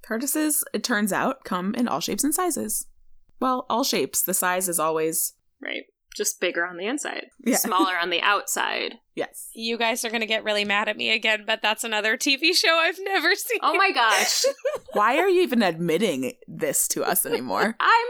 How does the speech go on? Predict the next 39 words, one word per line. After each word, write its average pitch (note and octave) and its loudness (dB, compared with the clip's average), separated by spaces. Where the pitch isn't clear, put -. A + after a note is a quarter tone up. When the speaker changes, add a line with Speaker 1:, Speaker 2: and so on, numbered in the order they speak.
Speaker 2:
like, - -2
confused A4 2
about C#5 0
how F#4 2
anyone A#3 -2
could A#3 2
have A3 -2
seen G#3+ -2
Desperate B3+ 0
Housewives, A#3 -2
but B3 0
not C4 -4
seen A3 -2
a - -10
single F#4 0
episode F4 2
of F4 0
Doctor D#4 0
Who. A#3+ 0
Speaker 1:
That's B3+ 2
really F3 4
what E3 -2
trips - -4
me D3 -2
up, C#3+ -4
too. - 0
Speaker 3:
I D3+ 4
don't C#4+ 0
know. F#3 0
I C#4 4
mean, C#4 0
to D#4 0
be D4+ 2
honest, A#3+ 0
I B3 0
really A#3+ 0
don't A3+ -2
know G#3+ 0
why G3+ 2